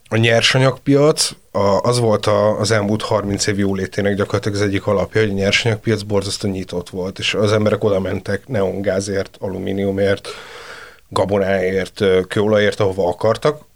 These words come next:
és nagyon úgy néz ki, hogy ennek vége. Szerintem azért tök érdekes ez a változás, amit egyik napról a másikra bevezettek, mert, ö, ez egyébként abba az irányba megy, amerre az E U-nak egyébként is mennie kéne egy ilyen világban. Nagyon régóta az van, hogy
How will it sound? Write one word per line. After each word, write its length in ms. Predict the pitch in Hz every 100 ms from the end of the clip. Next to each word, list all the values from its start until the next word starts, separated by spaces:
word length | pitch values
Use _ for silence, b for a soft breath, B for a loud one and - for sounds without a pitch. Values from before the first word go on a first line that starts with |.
| _ _ - -
és 100 | 117
nagyon 200 | 123 113
úgy 100 | 113
néz 160 | 110 -
ki, 100 | 120
hogy 100 | 107
ennek 240 | 107 104
vége. 320 | 107 87 87 B B B B -
Szerintem 480 | - 110 110 - 131
azért 220 | 175 -
tök 240 | - -
érdekes 360 | 95 98 113 -
ez 80 | 98
a 60 |
változás, 480 | 95 90 107 101 -
amit 160 | 104 107
egyik 180 | 101
napról 260 | 101 - 101
a 20 |
másikra 380 | 95 90 - 95
bevezettek, 680 | 92 107 123 131 - 156 151 -
mert, 560 | 110 101 101 101 - -
ö, 180 | 110 110 110 B B B B
ez 160 | 117 110
egyébként 360 | 120 - 143 -
abba 220 | 135 131
az 100 | 110
irányba 400 | 107 101 101 95
megy, 280 | 98 110 110
amerre 300 | 104 104 107
az 120 | 104
E 60 | 110
U-nak 260 | 107 101
egyébként 500 | 117 98 90 - 101
is 120 | -
mennie 360 | - 95 98 92
kéne 320 | - 98 95
egy 180 | 92 92
ilyen 200 | 92 90
világban. 580 | 92 85 85 95 - - B B B B B B
Nagyon 300 | 117 123 110
régóta 440 | 98 98 101 101 98
az 180 | 92 95
van, 180 | 95
hogy 380 | 90 95 95 -